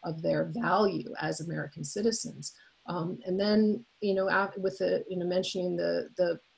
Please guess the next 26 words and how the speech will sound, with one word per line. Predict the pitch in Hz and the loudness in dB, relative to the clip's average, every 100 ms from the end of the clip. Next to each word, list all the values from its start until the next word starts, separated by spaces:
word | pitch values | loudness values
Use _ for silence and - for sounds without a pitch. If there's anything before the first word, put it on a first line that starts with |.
| - | -10
the | 175 170 160 156 - _ _ | -6 -2 -4 -6 -10 _ _
post-World | 220 190 - 180 170 | 2 2 4 2 4
War | 165 165 | 0 -2
Two | - 196 | -4 -4
G | 160 156 | -2 0
I | 175 320 302 | 4 4 4
Bill, | 165 160 160 143 _ _ _ _ _ _ - 190 | 2 0 -2 -6 _ _ _ _ _ _ -8 2
as, | 185 175 - - - _ _ _ | 4 2 -2 -14 -20 _ _ _
uh, | 185 175 175 - _ - | -4 -2 -4 -10 _ -6
you | 180 | -6
know, | 160 175 | -4 -6
a | |
thing | 151 196 190 | -2 0 0
to | 190 | -2
think | - 180 175 | -2 -2 0
about | 175 170 | 0 2
on | 165 165 | 0 -2
Juneteenth | 170 175 165 - 349 294 233 | -2 -4 -2 4 6 6 6
is | 180 170 156 - - - - | 4 4 2 -4 -10 -18 -2
the | 185 | 2
legacy | 208 247 254 240 - 175 165 165 175 - | 6 6 6 4 2 2 2 0 -6 -2
of | 180 170 170 165 - - - | 0 0 -2 -4 -8 -16 -4
the, | 175 170 160 160 185 | -2 0 0 -2 -4
the | - | 0
po-, | 196 - - | 0 -2 -2
the | 170 156 | 0 0